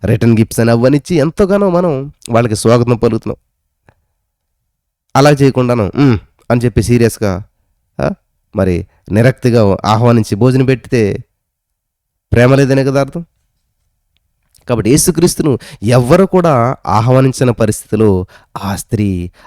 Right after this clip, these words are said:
ఆయనను ఆహ్వానించి, ఆయన పాదముల యొద్దకు పరిగెత్తుకుని వచ్చి కూర్చున్నదే. హల్లెలూయా!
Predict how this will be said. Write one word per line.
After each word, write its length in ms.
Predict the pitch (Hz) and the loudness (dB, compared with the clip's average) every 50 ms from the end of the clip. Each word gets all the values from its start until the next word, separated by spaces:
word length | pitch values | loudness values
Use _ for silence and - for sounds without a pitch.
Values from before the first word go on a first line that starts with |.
| _ - 101 | _ -6 -2
ఆయనను 320 | 104 107 110 107 110 104 | 0 0 2 2 2 2
ఆహ్వానించి, 960 | 101 104 117 101 110 110 110 110 107 110 101 - 113 117 123 123 123 - 170 - - - - | 2 0 0 2 2 2 2 2 0 0 -2 -4 -6 -6 -6 -6 -8 -10 -12 -16 -18 -10 -2
ఆయన 280 | - 110 110 113 113 117 | 0 2 2 4 2 2
పాదముల 460 | 110 - 120 113 117 113 120 120 120 | 2 2 2 2 2 2 2 2 2
యొద్దకు 320 | 120 117 113 110 123 113 110 | 2 0 0 -2 -2 -2 0
పరిగెత్తుకుని 640 | - 107 107 117 120 127 117 - - 123 120 131 | 0 0 0 2 2 2 0 0 0 0 2 4
వచ్చి 260 | 123 123 120 - - - | 4 2 2 0 -4 -4
కూర్చున్నదే. 720 | - 135 139 139 - - 147 147 147 143 143 - - - - _ _ _ _ _ _ _ _ _ _ _ _ _ _ _ _ _ _ _ _ _ _ _ _ _ _ _ - - | 0 0 0 0 2 0 2 2 2 0 -2 -4 -6 -8 -12 _ _ _ _ _ _ _ _ _ _ _ _ _ _ _ _ _ _ _ _ _ _ _ _ _ _ _ -8 -4
హల్లెలూయా! 760 | 95 101 101 95 98 101 92 82 87 104 113 117 113 113 110 | -2 -2 -2 -2 -2 -4 -4 -4 -4 -2 -2 -2 -2 -4 -4